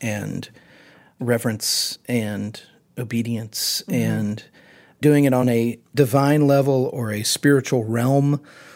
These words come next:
Speaker 1: level, if you will, which would make sense why they would also personify folly, just as we understand in Scripture that there's a, you know, that Satan, Lucifer, was a fallen angel who is bent on destruction,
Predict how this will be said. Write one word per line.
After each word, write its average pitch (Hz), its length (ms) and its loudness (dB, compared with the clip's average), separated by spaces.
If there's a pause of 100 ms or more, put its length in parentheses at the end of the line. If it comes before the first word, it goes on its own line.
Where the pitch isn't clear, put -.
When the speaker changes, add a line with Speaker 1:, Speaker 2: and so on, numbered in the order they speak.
(120)
Speaker 1:
level, 143 340 4
if 139 140 -4
you 135 100 0
will, 131 220 2
which 123 220 -2
would 127 100 2
make 151 160 2
sense 139 260 0
why 123 140 4
they 120 80 2
would 117 120 2
also 120 280 0
personify 113 640 -2
folly, 120 720 -2 (400)
just 147 340 2
as 131 200 2
we 131 120 2
understand 120 560 0
in 110 80 -2
Scripture 127 520 0
that 110 280 -2
there's 113 260 0
a, 107 140 -4 (140)
you 147 120 -2
know, 110 100 -2
that 101 160 -2
Satan, 117 440 2
Lucifer, 113 540 2
was 107 240 -2
a 113 40 -8
fallen 110 540 0 (580)
angel 131 400 2
who 113 240 2
is 101 260 0
bent 127 580 2 (140)
on 107 540 -2 (520)
destruction, 117 920 0